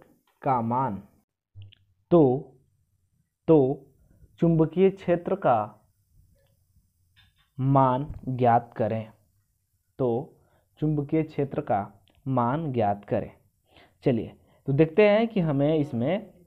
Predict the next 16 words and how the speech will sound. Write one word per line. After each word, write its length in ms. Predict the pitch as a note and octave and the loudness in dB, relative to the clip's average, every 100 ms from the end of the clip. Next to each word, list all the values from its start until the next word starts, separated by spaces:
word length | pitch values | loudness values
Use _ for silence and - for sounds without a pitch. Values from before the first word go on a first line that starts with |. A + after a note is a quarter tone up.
| _ | _
क्या 200 | C#3 C3+ | 2 2
क्या 300 | C#3+ C3 B2 | 2 2 2
दिया 300 | D#3+ A#2+ A2+ | 2 2 0
हुआ 300 | A2 A2+ G2+ | 0 0 -2
है। 300 | G2 A2+ E2 - - _ _ _ - | -2 -4 -8 -12 -20 _ _ _ -4
सबसे 200 | D#3 F#3+ | -2 0
पहले 380 | F#3+ A2+ G#2+ F3+ - _ - | 2 2 0 -6 -8 _ -4
आप 200 | C#3 C#3 | -2 0
जब 240 | C#3+ D3 | 0 2
इसका 240 | D3+ F3 | 0 -2
सॉल्यूशन 580 | E3+ - B2 B2 B2 F3 | -2 0 0 0 0 -2
करेंगे, 460 | D#3 A2+ F2+ D2+ - _ _ _ _ _ _ _ _ _ _ _ - | 0 -2 -4 -12 -18 _ _ _ _ _ _ _ _ _ _ _ 0
तो 40 | |
आप 160 | B2+ D3+ | 0 2
यही 220 | D3 F#3 | 2 4
लिखिएगा 520 | F#3 F3 D#3+ A2+ G2 | 2 2 0 0 -4